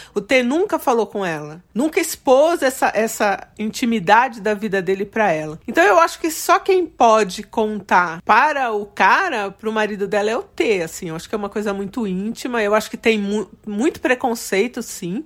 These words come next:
ainda. Eu acho que quando ela abre a relação, que nem ela falou, ela vai voltar a usar preservativo com o marido. Então, a questão dela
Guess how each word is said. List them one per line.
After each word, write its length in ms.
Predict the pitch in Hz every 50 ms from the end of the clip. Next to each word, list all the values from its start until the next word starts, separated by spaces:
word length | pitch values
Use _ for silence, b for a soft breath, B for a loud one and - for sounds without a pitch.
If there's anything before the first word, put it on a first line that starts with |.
| _
ainda. 600 | - 180 165 156 160 175 190 226 247 320 403 381 -
Eu 160 | - 269 262 262
acho 160 | 285 - -
que 100 | - 277
quando 200 | - 285 277 277
ela 240 | 285 277 262 247 233
abre 200 | - 196 202 208
a 20 |
relação, 640 | 208 214 190 175 180 180 - - 294 311 320 285 240
que 100 | 233 247
nem 100 | 220 226
ela 140 | 240 240 233
falou, 240 | - - 240 202
ela 100 | 196 202
vai 160 | 208 254 254 285
voltar 380 | 294 330 392 415 - - 392
a 140 | 415 523 453
usar 200 | 339 311 254 226
preservativo 680 | 226 220 214 214 233 202 190 196 196 190 - 208 185 185
com 140 | - -
o 20 | 208
marido. 420 | 202 208 208 185 175 175 170 180
Então, 320 | 196 202 - 302 359 494 - -
a 80 | -
questão 880 | - - - 359 - - - - - - 277 254 233 220 202 190 185 170 - _ _
dela 680 | 180 175 214 247 320 415 415 403 226 202 175 - -